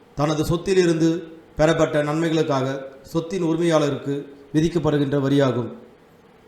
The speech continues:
ஒவ்வொரு ஆண்டும் சொத்தின் நடப்பு சந்தை மதிப்பின் அடிப்படையில் விதிக்கப்படுகிறது. இவ்வரி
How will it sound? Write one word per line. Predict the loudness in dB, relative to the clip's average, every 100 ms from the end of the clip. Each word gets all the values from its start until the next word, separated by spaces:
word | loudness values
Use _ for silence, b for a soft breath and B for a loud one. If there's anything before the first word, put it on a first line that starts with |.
| _ _
ஒவ்வொரு | 0 4 6 6 4
ஆண்டும் | 4 0 -2 -6
சொத்தின் | -6 -2 -2 0
நடப்பு | -2 -2
சந்தை | -4 -2 -2 -4 -8 -20 -14 -4
மதிப்பின் | -2 2 2
அடிப்படையில் | 4 2 2 0 0
விதிக்கப்படுகிறது. | -2 -2 -2 -2 -2 -2 -2 -4 -12 -20 -20 _ -20 _ -2
இவ்வரி | 0 4 2